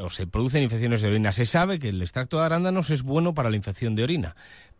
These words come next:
pero se dedican ahora a vender, mm, grandes superficies extracto de arándano con una concentración bajísima, que no sirve absolutamente para nada en esa concentración.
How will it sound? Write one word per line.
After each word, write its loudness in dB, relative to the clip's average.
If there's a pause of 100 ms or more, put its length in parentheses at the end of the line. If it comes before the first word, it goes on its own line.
pero 0
se 0
dedican 0
ahora 4
a 4
vender, 2
mm, -4
grandes 0
superficies -2
extracto -4
de 4
arándano 2
con -4
una 2
concentración 0
bajísima, -2 (460)
que 2
no 4
sirve 2
absolutamente 0
para 2
nada 2
en 2
esa 0
concentración. 0